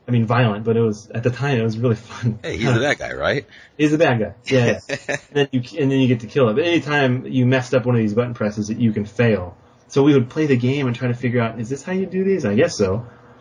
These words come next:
Speaker 1: But then later on, we'd find out that we did it all wrong. But, I mean, it, it worked out pretty well.
Speaker 2: <laughs>
Speaker 1: 'Cause I think they're busy with their game, we're busy with ours. But, um,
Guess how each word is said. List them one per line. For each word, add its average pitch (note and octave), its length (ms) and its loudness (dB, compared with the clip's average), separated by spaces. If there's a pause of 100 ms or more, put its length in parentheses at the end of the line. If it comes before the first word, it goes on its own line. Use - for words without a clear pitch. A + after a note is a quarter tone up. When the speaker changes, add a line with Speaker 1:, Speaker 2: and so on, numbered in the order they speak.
(220)
Speaker 1:
But A#2+ 140 2
then A#2+ 160 6
later A#2+ 240 8
on, A#2+ 220 6
we'd A2 140 0
find G#2 320 -2
out F#2+ 280 -4 (160)
that G#2+ 160 -4
we G#2 80 0
did G#2 200 2
it G2+ 80 2
all F#2+ 180 0
wrong. F#2+ 420 -2
But, G#2+ 260 -2
I A#2+ 60 0
mean, A#2 160 6
it, A#2+ 220 -2
it C3 120 0
worked A#2+ 240 2
out F#2+ 180 -2
pretty G#2 200 0
well. F#2 380 -4
Speaker 2:
<laughs> - 720 -14
Speaker 1:
'Cause C3 100 2
I C3 60 4
think C3+ 180 -2
they're D3 140 6
busy B2+ 280 6
with A#2 100 2
their A2+ 160 4
game, A2 240 2
we're G#2 100 0
busy G#2+ 240 -4
with G2+ 120 -4
ours. F#2+ 300 -6
But, F#2+ 220 -10 (760)
um, F#2 460 -8